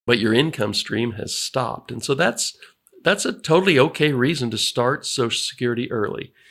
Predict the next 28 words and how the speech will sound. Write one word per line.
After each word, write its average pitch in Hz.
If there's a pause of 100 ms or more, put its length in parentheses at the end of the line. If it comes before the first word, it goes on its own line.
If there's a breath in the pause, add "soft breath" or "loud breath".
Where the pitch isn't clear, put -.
(260 loud breath)
You 139
know 160
that 123
you'll 120
take 117 (200)
less 120 (140)
by 113
starting 113
early, 120 (300)
but 139
if 160
it's -
a 143
necessity, 143 (140)
then 147
there 143
might 135
be 120
a, 123 (120)
that 135
might 147
be 123
a 110
really 120
good 120
reason 107
to -
start. -